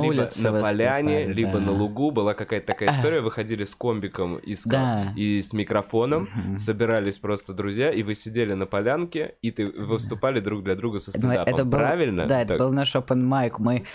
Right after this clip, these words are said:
Speaker 2: начали выступать в Воронеже и делали open майки, но из-за того, что не ходили люди, и из-за того, что те единицы, которые ходили, ничего не заказывали,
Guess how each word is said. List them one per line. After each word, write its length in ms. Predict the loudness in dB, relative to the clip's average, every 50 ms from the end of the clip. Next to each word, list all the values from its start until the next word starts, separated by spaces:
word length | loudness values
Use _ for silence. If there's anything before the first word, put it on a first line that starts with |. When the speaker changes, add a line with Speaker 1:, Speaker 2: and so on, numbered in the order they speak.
| -16 -18 -4 -2
Speaker 2:
начали 420 | 0 2 2 0 0 0 0 0
выступать 540 | 2 0 -2 -2 -4 -4 0 0 0 0 2
в 20 |
Воронеже 460 | 0 0 2 2 0 0 0 0 0 2
и 20 |
делали 260 | 2 2 2 2 2
open 280 | 0 0 0 0 0 2
майки, 480 | 2 2 2 0 -2 -2 -4 -4 -4 -4 -8 -18 -20 -10 _
но 100 | 0 0
из-за 120 | 0 2
того, 140 | 2 0 0
что 200 | 0 0 0 0
не 100 | 2 2
ходили 380 | 2 2 0 2 2 2 2 2
люди, 540 | 2 2 2 0 0 0 0 0 0 0 0
и 120 | 0 0
из-за 160 | 0 0 0 0
того, 160 | 0 0 0
что 180 | 0 -2 -4
те 480 | -4 -2 0 2 2 4 4 2 0 -2 -6 _
единицы, 600 | -4 -2 0 0 0 2 2 0 0 0 -4 -4
которые 300 | -4 -2 0 0 0 0
ходили, 440 | 0 0 0 0 2 0 2 2 2
ничего 300 | 2 0 0 0 0 0
не 80 | 2 2
заказывали, 800 | 0 0 0 2 2 2 0 0 -2 -2 -2 -2 -2 -4 -8